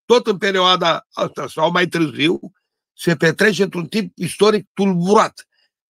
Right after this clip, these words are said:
Deci invaziile, populațiile imigratoare au luat cu asalt civilizația Imperiul Roman, l-au distrus și apoi toată Europa a fost împânzită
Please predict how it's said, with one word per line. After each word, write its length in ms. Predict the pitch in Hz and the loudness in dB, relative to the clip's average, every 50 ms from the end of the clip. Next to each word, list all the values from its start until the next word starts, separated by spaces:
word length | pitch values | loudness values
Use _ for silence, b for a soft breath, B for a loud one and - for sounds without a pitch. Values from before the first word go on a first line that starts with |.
| _ _ _ | _ _ _
Deci 300 | - 160 165 156 - 113 127 120 | -8 -6 -6 -6 -6 -8 -8 -6
invaziile, 920 | 156 185 185 170 165 147 139 175 208 240 233 196 165 180 160 147 139 131 | -6 -4 -4 -4 -4 -2 0 0 2 2 2 0 -2 -2 -4 -4 -6 -8
populațiile 960 | - - 151 156 - - 156 175 202 214 180 - 202 190 185 175 156 - _ _ _ _ _ _ _ _ _ _ _ | -12 -12 -14 -14 -10 -8 -4 -2 -2 -2 0 0 -2 0 0 0 -2 -4 _ _ _ _ _ _ _ _ _ _ _
imigratoare 1000 | - - - 170 175 180 175 160 160 165 160 151 - 160 147 143 143 160 190 208 | -6 -2 0 0 2 2 0 2 2 2 2 0 2 2 2 4 4 2 2 0
au 280 | - - 160 170 175 170 | -2 -2 -4 -4 -2 0
luat 300 | 170 180 202 233 - - | 2 4 4 4 4 0
cu 140 | - 190 196 | -2 -4 -2
asalt 480 | 185 160 - - 196 208 208 190 - _ _ _ _ | -2 -2 -2 -2 -2 -2 -2 -4 -8 _ _ _ _
civilizația 1040 | _ - - 160 156 170 160 160 147 143 190 190 170 - - 147 139 123 - - _ _ _ _ _ _ _ _ _ | _ -16 -14 -10 -8 -6 -6 -4 -2 0 0 0 -2 -2 -2 0 0 0 0 -4 _ _ _ _ _ _ _ _ _
Imperiul 500 | - 190 160 - 170 185 196 185 175 160 | -6 -6 -2 2 2 4 4 4 4 2
Roman, 500 | 165 156 156 156 156 147 143 175 202 226 - _ _ _ _ _ _ _ _ _ _ _ _ _ _ _ _ _ _ _ | 2 0 2 2 2 4 2 2 -2 -6 -14 _ _ _ _ _ _ _ _ _ _ _ _ _ _ _ _ _ _ _
l-au 380 | - - - - 160 190 208 208 | -6 -2 2 4 4 4 4 4
distrus 600 | 175 208 202 - - _ - 175 170 185 202 - - - _ _ _ _ _ _ _ - | 2 -2 -6 -8 -8 _ -8 -4 -2 -2 -4 -4 -6 -16 _ _ _ _ _ _ _ -8
și 20 | |
apoi 260 | 196 190 - 247 233 - | -6 -6 -4 -6 -6 -4
toată 240 | - 320 311 - | -2 -2 -2 0
Europa 400 | 233 202 190 202 214 220 180 - | 0 2 2 4 4 4 2 2
a 80 | - - | 0 0
fost 260 | - 185 202 170 - - | -2 -4 -4 -4 -4 -6
împânzită 840 | 185 160 - - 165 156 151 135 170 208 185 - 190 190 - - | -8 -6 -4 -2 -2 -2 -2 -2 -2 -4 -2 2 2 2 2 2